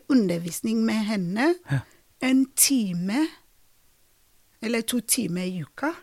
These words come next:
Speaker 2: Mhm.
Speaker 1: og gå gjennom vise ting.
Speaker 2: Ja. Mhm.
Speaker 1: Og dette gjorde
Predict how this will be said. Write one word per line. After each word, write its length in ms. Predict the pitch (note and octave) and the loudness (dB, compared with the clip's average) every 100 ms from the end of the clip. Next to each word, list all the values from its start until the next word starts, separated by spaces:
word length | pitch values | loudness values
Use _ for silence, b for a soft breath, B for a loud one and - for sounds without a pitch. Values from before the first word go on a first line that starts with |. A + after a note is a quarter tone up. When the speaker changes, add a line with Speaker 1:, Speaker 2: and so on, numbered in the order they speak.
| _ | _
Speaker 2:
Mhm. 300 | C3 G2 A#2+ G3 | 0 0 0 -4
Speaker 1:
og 160 | A3+ | -4
gå 120 | A3 G#3+ | -2 -4
gjennom 600 | G#3 G3+ E3 E3 F3+ F#3 | -2 -4 -4 -4 -4 -4
vise 400 | F3+ D#3+ - D#3+ - | -4 -6 -6 -10 -8
ting. 280 | F3+ E3 A2+ _ - | -6 -6 -8 _ -2
Speaker 2:
Ja. 160 | A2+ - _ _ _ | -2 -2 _ _ _
Mhm. 280 | C#3 F#2 F2+ - | -4 -2 -4 -6
Speaker 1:
Og 160 | G#3 | -2
dette 300 | A3+ F#3+ - | 0 -2 -4
gjorde 460 | G#3+ G#3+ E3 F3+ | -4 -2 -2 -4